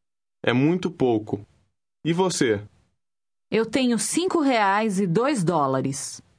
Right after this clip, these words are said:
Speaker 1: Está bem. Vamos comer. Escute outra vez.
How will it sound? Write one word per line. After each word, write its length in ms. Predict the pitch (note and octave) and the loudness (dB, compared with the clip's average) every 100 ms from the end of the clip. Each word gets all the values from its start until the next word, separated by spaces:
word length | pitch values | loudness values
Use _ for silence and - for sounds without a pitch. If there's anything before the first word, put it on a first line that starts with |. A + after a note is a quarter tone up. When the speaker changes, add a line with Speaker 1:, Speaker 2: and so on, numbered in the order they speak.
| _ _ _ | _ _ _
Speaker 1:
Está 300 | A#2 A#2 D#3+ | -6 -2 0
bem. 340 | D#3+ B2+ G2 F#2+ _ _ _ _ | 2 0 0 -4 _ _ _ _
Vamos 360 | G#2+ C#3 E3 | 0 2 2
comer. 460 | - E3 B2+ G2 - _ _ _ _ _ _ _ _ _ - | 0 0 2 0 -2 _ _ _ _ _ _ _ _ _ -6
Escute 500 | C3+ - F#3 F3+ - | -4 -2 -2 0 0
outra 280 | E3 E3+ D#3 | 0 0 0
vez. 500 | A#2 G2+ F#2+ - | 2 0 -2 -12